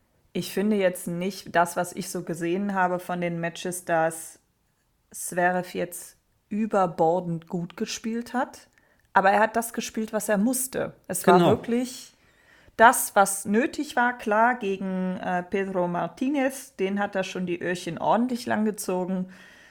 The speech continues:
Speaker 1: Ähm, aber ganz grundsätzlich war das wirklich, ja, ich, ich glaub, langweilig in, im positiven
Speaker 2: Hm, hm.
Speaker 1: Sinne.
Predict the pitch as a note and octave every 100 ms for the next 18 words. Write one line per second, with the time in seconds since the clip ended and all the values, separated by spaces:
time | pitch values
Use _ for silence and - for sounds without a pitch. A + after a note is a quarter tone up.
0 | - _ _ - F#3+ F3 F3 E3+ E3+ E3+
1 | E3+ _ _ _ _ _ _ _ _ _
2 | _ _ _ - F#3+ F3 F3+ F#3 - -
3 | - - G3 C#4+ - F#3+ F#3 F#3+ G3+ -
4 | A#3+ B3 B3 - - - - _ _ -
5 | F#3+ A#3 A#3 - G3+ A#3+ B3 B3 - -
6 | _ _ _ _ _ _ - A#4 - -
7 | - - - G#3 G#3+ A3 A3 F#3 G3+ D4+
8 | B3 G#3+ A3 A#3 - G3+ G3+ - G3 F#3
9 | - A#3+ C4 A#3+ C#3+ C3+ C3+ G#3 B2+ A#2+
10 | G2+ E2+ -